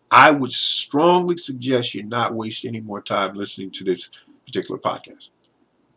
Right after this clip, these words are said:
because it just simply <laughs> is not for you. On the other hand, there's millions of men and women coming online every day, as far as the, the, the eye can see.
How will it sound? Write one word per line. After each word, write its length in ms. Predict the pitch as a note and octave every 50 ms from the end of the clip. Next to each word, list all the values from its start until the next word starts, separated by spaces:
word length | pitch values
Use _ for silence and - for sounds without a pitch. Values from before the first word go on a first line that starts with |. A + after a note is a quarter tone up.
| _ _
because 400 | A#2 - - - G#2 F#2+ - -
it 400 | - - G#2+ F#2 F2 - - _
just 680 | - - - A#2 A2+ A#2 A#2 A#2+ - - - - -
simply 340 | - A2+ G2 - - G#2+ G#2
<laughs> 140 | - - -
is 260 | C3 G#2+ F2+ - -
not 260 | - F2 - - -
for 280 | - - - - G2 -
you. 60 | - - _ _ _ _ _ - _ _ _ _ _ _ - - - - - - -
On 100 | B2 C#3
the 120 | D#3+ F3+
other 180 | G#3+ A3+ A#3 G3
hand, 300 | E3 D3 B2 A2 A2 A2+
there's 240 | - - G#2+ G2+ G2+
millions 500 | A2 C3 D#3 F3+ G3 G#3 G3+ G3 F3 E3+
of 120 | D#3 D3
men 220 | C#3+ C#3+ C#3+ C#3+ C#3+
and 120 | C3+ B2+
women 240 | B2 B2 B2 A#2+ A#2
coming 260 | - - B2 B2 A2+
online 420 | G#2+ A2 G#2+ G#2 G#2 G2+ G2+ G2+ G2+
every 220 | G2+ F#2+ G2+ G2+
day, 180 | F#2 E2 D#2 - - _ _ -
as 100 | F#2 -
far 220 | - A#2 A2+ G#2
as 140 | G2+ G2 G#2
the, 180 | G#2+ G2 F#2+ - _
the, 220 | G#2 G2 F#2+ F2 D#2+
the 100 | D2+ - -
eye 160 | G2 F#2 F2 F2
can 140 | - -
see. 240 | - - - - -